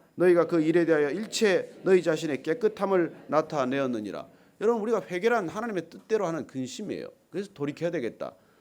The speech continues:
내가 돌아가야 되겠다 하는 그런 근심은 우리에게 날마다 자성케 하고 회개케 하고 돌이키게 하지만은, 세상의 근심은 여러분,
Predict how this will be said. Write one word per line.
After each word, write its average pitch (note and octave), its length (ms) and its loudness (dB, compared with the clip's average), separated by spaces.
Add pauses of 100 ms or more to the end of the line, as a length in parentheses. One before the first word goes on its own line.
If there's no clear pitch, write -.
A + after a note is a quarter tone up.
(120)
내가 F#3+ 240 0
돌아가야 F#3+ 460 0
되겠다 F#2+ 380 -6
하는 F2+ 180 -10
그런 A#3 260 -2
근심은 E3 540 -4 (300)
우리에게 D3+ 240 -2
날마다 C#3+ 680 0 (540)
자성케 C#3+ 500 -6
하고 A2 460 -6 (200)
회개케 F#3+ 360 -6
하고 D3 200 -4
돌이키게 E3 440 -6
하지만은, A2 480 -6 (240)
세상의 B3+ 420 -6
근심은 F#3 480 -8
여러분, C#3+ 380 -6